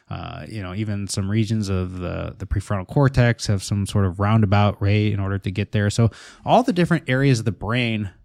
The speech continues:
go in to influence our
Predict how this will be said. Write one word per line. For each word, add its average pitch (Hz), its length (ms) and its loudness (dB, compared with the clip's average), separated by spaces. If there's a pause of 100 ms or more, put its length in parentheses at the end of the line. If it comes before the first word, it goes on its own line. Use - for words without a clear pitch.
(260)
go 131 280 4
in 127 260 0
to - 240 -4
influence 107 920 -2
our 92 580 -4